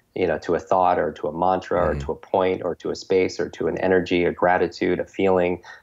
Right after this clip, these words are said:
Speaker 1: uh, a breath, then you exercise and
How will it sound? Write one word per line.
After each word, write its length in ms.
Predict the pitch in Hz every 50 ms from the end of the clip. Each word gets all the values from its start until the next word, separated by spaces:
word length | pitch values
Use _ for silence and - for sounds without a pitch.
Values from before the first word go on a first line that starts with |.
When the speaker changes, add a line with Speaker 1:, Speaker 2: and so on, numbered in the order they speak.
| _ -
Speaker 1:
uh, 240 | 87 82 76 80 - - -
a 80 | 85
breath, 580 | 80 - - 98 92 92 - - - - - _ _ _ - _ _ _ -
then 380 | 90 87 98 104 107 101 98 95
you 240 | 90 90 90 87 - -
exercise 760 | 110 110 - 120 - - - 82 80 80 78 78 78 76 -
and 100 | -